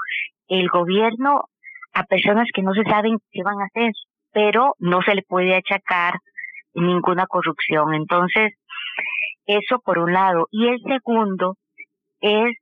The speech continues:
y, y esto es en términos del desarrollo que ha tenido este país en términos productivos, que, este, hay otro cobro,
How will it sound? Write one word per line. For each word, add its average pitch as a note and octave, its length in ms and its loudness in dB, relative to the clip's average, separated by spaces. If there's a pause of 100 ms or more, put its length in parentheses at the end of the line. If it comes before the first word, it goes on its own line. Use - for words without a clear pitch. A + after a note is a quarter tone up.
y, F#3 280 -6
y F#3 200 0
esto F#3 220 -2
es G#3 100 -2
en G#3+ 240 0
términos G#3 600 0
del E3 260 -4
desarrollo F3 1080 0 (180)
que F3 160 0
ha F3 120 0
tenido G3+ 340 2
este G3 220 -4
país F3 380 -2
en E3 140 -4
términos F3 380 0 (140)
productivos, F#3+ 760 -2 (920)
que, G3 320 0 (300)
este, F#3+ 600 -2
hay G3 200 2
otro A#3+ 340 -2
cobro, F3+ 600 -2